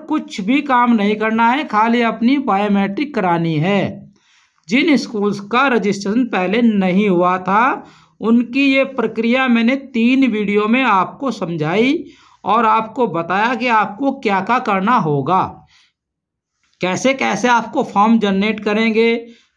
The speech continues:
फिर उसे हम साइन मोहर करके अपलोड करेंगे, फिर उसको हमारे हेड जो है अप्रूव करेंगे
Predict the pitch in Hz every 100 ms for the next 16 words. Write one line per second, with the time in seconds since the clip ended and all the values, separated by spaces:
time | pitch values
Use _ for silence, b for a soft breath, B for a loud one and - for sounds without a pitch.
0 | - 233 214 247 240 - 202 233 240 208
1 | 214 220 226 220 226 226 220 175 185 208
2 | 208 214 226 220 226 233 233 B B B
3 | _ 214 254 - - 247 214 214 226 240
4 | 151 170 214 220 220 240 - 175 180 208
5 | 226 220 220 226 220 233